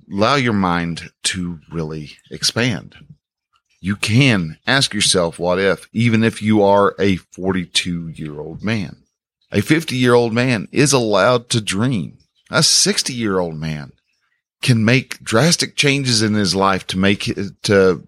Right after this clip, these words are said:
to where he's living his life on purpose. Seventy and eighty-year-old men,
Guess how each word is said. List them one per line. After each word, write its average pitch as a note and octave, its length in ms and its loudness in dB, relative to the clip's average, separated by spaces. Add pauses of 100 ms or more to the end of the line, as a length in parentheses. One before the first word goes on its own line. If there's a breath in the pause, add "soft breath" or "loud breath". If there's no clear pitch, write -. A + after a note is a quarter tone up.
(480)
to G2+ 80 -8
where G#2+ 220 2
he's G#2+ 240 0
living G#2 240 2
his F#2+ 220 2
life F2+ 440 0 (100)
on E2 220 -4
purpose. - 520 -2 (1160 soft breath)
Seventy F#2 540 0
and F2+ 100 2
eighty-year-old F2+ 720 0
men, D2 380 -8